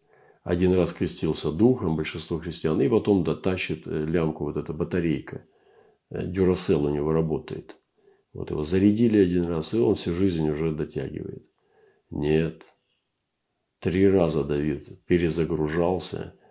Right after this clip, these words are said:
самой тяжелой перезагрузкой. Может быть, у кого-то из вас подошел момент, когда у вас уже нет энергии. Подошел момент, когда у вас уже закончились батареи.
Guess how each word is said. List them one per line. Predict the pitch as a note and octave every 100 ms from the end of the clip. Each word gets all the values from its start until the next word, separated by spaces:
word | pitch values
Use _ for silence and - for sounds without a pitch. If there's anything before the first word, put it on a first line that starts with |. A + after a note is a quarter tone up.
| _ _ _ _
самой | - - F#2+ F2+ F#2 F2+
тяжелой | - F2+ E2+ D#2+ D#2
перезагрузкой. | D#2 D#2+ D#2 E2 D#2 D#2 - - - _ _ _ _ _ _ _ _ _ _ _ _ - - _
Может | - F2 E2+
быть, | E2+
у | F2
кого-то | F#2+ F2+ F#2
из | F2+
вас | G2 F2+ -
подошел | - D2+ - D#2+
момент, | D2+ D#2 F#2+ G2 G2 - _ _ _
когда | - D#2+ E2
у |
вас | D#2+ -
уже | D#2+ E2
нет | D#2+ D#2+
энергии. | E2+ D#2 - - - - _ _ _ _ _ _ _ _ _ _ _ _ _ _ - - _ _ _ -
Подошел | F2 E2+ - F2+
момент, | F2+ F#2 F#2+ F#2
когда | E2+ E2+ E2
у |
вас | E2 E2 -
уже | D#2+ E2
закончились | E2 E2 F2 E2 D#2 D#2
батареи. | E2 E2 E2+ D#2+ D#2 D#2+